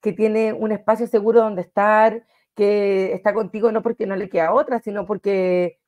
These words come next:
quiere. Entonces, eso implica que también lo hablamos una vez en un capítulo, cuando tú me decías, "Ay, ahora las inversiones se toman la misma cantidad para mí y para la BEA", como que,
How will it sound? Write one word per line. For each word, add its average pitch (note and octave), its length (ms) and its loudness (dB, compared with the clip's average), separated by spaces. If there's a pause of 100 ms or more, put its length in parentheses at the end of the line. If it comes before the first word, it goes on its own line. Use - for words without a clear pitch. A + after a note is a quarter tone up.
quiere. G#3 540 4
Entonces, G3+ 520 -10
eso G#3+ 180 -6
implica A3 720 0
que G3+ 100 -10
también G3 280 -8
lo G3+ 60 -6
hablamos G#3+ 240 -4
una G#3+ 120 -2
vez G#3+ 120 0
en G#3+ 60 -6
un G#3 80 -8
capítulo, A3 400 -4
cuando F#3 200 -4
tú F#3 40 -8
me G3+ 60 -6
decías, G3 240 -8
"Ay, F#3+ 120 -12 (380)
ahora G#3 240 2
las G#3+ 100 2
inversiones G#3+ 420 -6
se G#3 80 -8
toman G#3+ 400 -4 (140)
la G3+ 120 -2
misma A3 160 -2
cantidad A3 240 0
para G3+ 140 0
mí A#3 360 0
y A3 60 -6
para G#3 180 -2
la G#3 120 0
BEA", A#3 260 0
como D#3+ 180 -20
que, - 240 -12